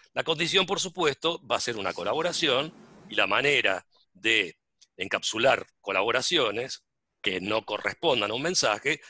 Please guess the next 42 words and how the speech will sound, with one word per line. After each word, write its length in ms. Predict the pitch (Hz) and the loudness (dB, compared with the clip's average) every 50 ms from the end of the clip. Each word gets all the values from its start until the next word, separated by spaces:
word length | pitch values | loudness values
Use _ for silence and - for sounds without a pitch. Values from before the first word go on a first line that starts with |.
| - - | -12 -8
es 160 | - 117 - | -4 -2 0
a 80 | 123 117 | 0 0
través 580 | 123 123 120 107 95 95 110 - - - _ _ _ _ | 0 0 0 2 0 0 -2 -4 -6 -12 _ _ _ _
de 100 | - 107 | -2 0
lambdas, 560 | 107 107 95 95 98 92 95 95 87 - - | 0 0 0 -2 -4 -6 -6 -4 -4 -6 -8
closures, 640 | - - 98 95 95 92 - - 92 - - - _ | -10 -10 -10 -10 -10 -10 -10 -12 -12 -14 -14 -14 _
bloques, 540 | 95 98 87 - _ - 92 90 - - _ _ _ _ _ | -10 -10 -10 -10 _ -10 -10 -10 -10 -12 _ _ _ _ _
o 100 | - - | -18 -16
como 160 | - 90 90 | -14 -14 -14
lo 100 | 85 85 | -14 -14
quieran 240 | - 92 82 78 76 | -14 -14 -14 -14 -14
llamar. 240 | - 78 - - 71 - - - - - - - - - | -14 -14 -14 -16 -20 -20 -20 -20 -20 -20 -20 -20 -20 -10
Entonces 120 | - - 113 | -6 -4 -2
acá 160 | - - 104 | 0 0 0
voy 120 | 107 98 | 0 -2
a 20 | 95 | -4
escribir 420 | 101 - 107 110 101 101 107 131 - | -6 -6 -4 -2 -2 -2 -2 -4 -8
el 120 | - 95 | -12 -10
lambda 260 | 95 101 92 98 101 98 | -8 -8 -6 -6 -8 -8
correspondiente, 840 | 101 110 123 - - 170 190 180 135 104 107 110 - 151 151 - _ _ _ _ _ _ _ _ | -8 -10 -8 -6 -4 -2 0 0 0 0 0 -2 -4 -4 -6 -6 _ _ _ _ _ _ _ _
que 120 | _ - 110 | _ 0 2
va 100 | 107 117 | 2 4
a 40 | 117 | 4
recibir 560 | 120 113 - 135 147 165 156 143 139 143 156 - | 2 2 2 2 2 2 2 2 2 0 -2 -6
un 100 | 113 92 | -12 -10
colaborador 520 | - 92 90 90 92 90 92 101 101 104 | -8 -6 -4 -4 -4 -4 -4 -2 -2 -2
externo 680 | 117 - - - 175 170 156 147 135 139 143 151 - _ _ _ _ _ _ | -2 -2 0 2 2 4 4 2 2 0 -2 -4 -6 _ _ _ _ _ _
por 160 | - - - | -14 -12 -4
parámetro, 720 | - 127 135 160 156 151 139 139 135 131 135 147 160 165 - _ _ - - - | 0 2 4 4 4 2 2 -2 -4 -4 -4 -4 -6 -6 -10 _ _ -20 -18 -16
que 80 | - - | -16 -14
lo 60 | - | -14
podemos 300 | 80 85 87 90 95 95 | -14 -12 -12 -10 -6 -4
llamar 220 | 110 107 123 143 151 | -2 0 0 -2 -2
estado. 580 | 151 - 202 170 135 123 123 135 151 160 - _ - - _ _ _ - | -2 0 2 4 4 4 2 0 -2 -6 -8 _ -20 -20 _ _ _ -20
Bueno, 180 | - 87 - - | -16 -16 -16 -14
la 120 | - 80 | -14 -12
sintaxis 560 | 80 - 87 87 - - 110 110 - - 87 87 | -12 -12 -12 -8 -4 -2 -2 -2 -4 -6 -12 -14
es 100 | 85 - | -18 -18
poner 260 | - - 92 90 85 | -18 -14 -14 -12 -12
el 100 | 82 87 | -12 -10
guión 180 | 90 95 104 | -10 -8 -6
mayor. 540 | 123 143 165 170 180 175 170 156 160 165 - | -2 -2 -2 0 0 2 2 2 0 0 -4